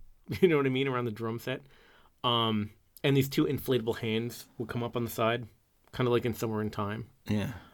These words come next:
Speaker 1: Um, the Eddie looks really weird, though, as an inflatable.
Speaker 2: It
Speaker 1: His
Speaker 2: does.
Speaker 1: bottom jaw.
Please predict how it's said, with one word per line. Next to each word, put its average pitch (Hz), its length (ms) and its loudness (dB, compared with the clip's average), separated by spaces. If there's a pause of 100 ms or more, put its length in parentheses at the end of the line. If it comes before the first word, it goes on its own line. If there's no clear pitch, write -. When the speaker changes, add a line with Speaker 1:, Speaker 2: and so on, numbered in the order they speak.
(160)
Speaker 1:
Um, 101 520 0
the - 180 -4
Eddie 139 160 0
looks 120 180 -2
really 113 140 -4
weird, 107 320 -2
though, 107 160 -2
as 101 80 -4
an 107 140 -4
inflatable. 110 640 -4 (360)
Speaker 2:
It - 40 -10
Speaker 1:
His 98 100 -4
Speaker 2:
does. 95 380 0
Speaker 1:
bottom 113 280 2
jaw. 104 380 -2